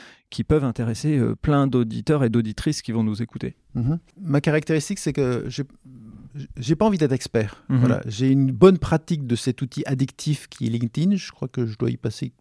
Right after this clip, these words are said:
Speaker 2: mm, facilement une, deux heures par jour, voire trois heures. Enfin, voilà. Mais aussi parce que c'est là où il y a toutes les rencontres,
Speaker 1: Mhm.
Speaker 2: il y a, il y a beaucoup de, voilà, euh, c'est comme ça qu'on a fait connaissance. Donc,
Speaker 1: Bah
Speaker 2: euh,
Speaker 1: oui.
Speaker 2: voilà.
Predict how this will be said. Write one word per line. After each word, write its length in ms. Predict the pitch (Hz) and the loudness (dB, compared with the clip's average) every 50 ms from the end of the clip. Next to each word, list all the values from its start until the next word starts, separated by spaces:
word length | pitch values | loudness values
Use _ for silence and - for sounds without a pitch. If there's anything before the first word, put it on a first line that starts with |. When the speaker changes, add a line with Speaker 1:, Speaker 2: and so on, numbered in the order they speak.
| - _ - | -20 _ -10
Speaker 2:
mm, 340 | 139 120 120 - 117 117 113 110 | -8 -6 -4 -4 -4 -4 -6 -6
facilement 360 | - 123 110 - 127 123 120 | -8 -10 -6 -4 -2 0 0
une, 100 | 123 120 | -2 -2
deux 280 | 113 120 117 113 120 127 | -2 -2 -4 -2 -2 -2
heures 140 | 120 - - | -2 -2 -2
par 200 | - 123 117 113 | -2 -4 -4 -2
jour, 200 | 120 123 135 135 - | -4 -4 -6 -6 -4
voire 200 | - 131 120 - | -2 -2 -2 -2
trois 240 | - - 127 120 135 | -2 -2 0 2 2
heures. 100 | 151 160 | 2 0
Enfin, 140 | 151 - 120 | 0 -2 -2
voilà. 240 | 113 120 165 208 - - - - - - - - - | -2 -2 -2 -4 -6 -12 -20 -20 -20 -20 -16 -8 0
Mais 160 | 123 123 131 | 4 4 6
aussi 240 | 127 - - 170 156 | 4 4 2 0 0
parce 180 | - 127 - | 0 0 0
que 260 | - - 139 139 135 | 2 4 6 6 6
c'est 160 | 123 - - 127 | 4 4 2 2
là 120 | 120 127 | 4 4
où 80 | 135 131 | 4 4
il 20 | |
y 40 | 123 | 4
a 40 | 117 | 2
toutes 160 | 110 120 - | 0 -2 -2
les 60 | 113 | -2
rencontres, 400 | 107 113 110 - 139 143 135 139 | 0 0 2 4 4 4 6 4
Speaker 1:
Mhm. 60 | 151 | 4
Speaker 2:
il 40 | - | 4
y 40 | 110 | 4
a, 40 | 113 | 4
il 60 | 117 | 2
y 40 | 120 | 2
a 40 | |
beaucoup 240 | 117 113 113 - 135 | 0 -2 -4 -4 -2
de, 140 | 113 110 110 | 0 0 0
voilà, 300 | 110 110 120 165 220 202 | 2 0 0 0 0 -2
euh, 140 | - 107 101 | -2 -2 -4
c'est 220 | - - 123 110 | -6 -8 -10 -10
comme 180 | - - 110 107 | -8 -8 -6 -6
ça 120 | - 127 | -6 -6
qu'on 120 | - 123 110 | -4 -4 -4
a 60 | 101 | -4
fait 100 | - 123 | -4 -6
connaissance. 420 | - 117 117 120 - - 220 196 | -4 -4 -4 -4 -2 -4 -2 -2
Donc, 120 | - - 95 | 0 0 2
Speaker 1:
Bah 60 | 95 | 2
Speaker 2:
euh, 40 | 104 | 4
Speaker 1:
oui. 60 | 123 | 4
Speaker 2:
voilà. 200 | - 165 202 | 4 2 0